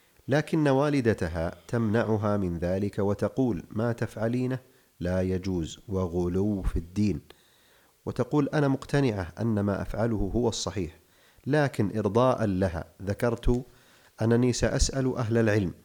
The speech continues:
والذي يقولون به سأتبعه". فوافقت ووعدتني أنها أيضًا مع ما يقول أهل العلم،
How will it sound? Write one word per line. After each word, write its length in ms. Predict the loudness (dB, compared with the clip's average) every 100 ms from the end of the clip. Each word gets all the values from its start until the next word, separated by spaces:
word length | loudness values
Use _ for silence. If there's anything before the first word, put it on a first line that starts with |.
| _ -20 _ _
والذي 460 | -4 0 0 2 2
يقولون 720 | 2 0 0 2 2 2 0
به 460 | -2 -2 0 0 -2
سأتبعه". 680 | -4 -6 -6 -4 -4 -4 -6 -12 _ _ _ _ _ _
فوافقت 800 | -2 0 2 0 -2 -4 -4 -2 -2
ووعدتني 920 | 0 0 0 -2 -4 -4 -2 0 -2 -4
أنها 440 | -4 -4 -4 -4 -4
أيضًا 280 | -2 0 0
مع 380 | 0 0 0 0
ما 220 | 0 0
يقول 440 | -2 -2 -2 -2
أهل 200 | -4 -4
العلم، 320 | 0 2 0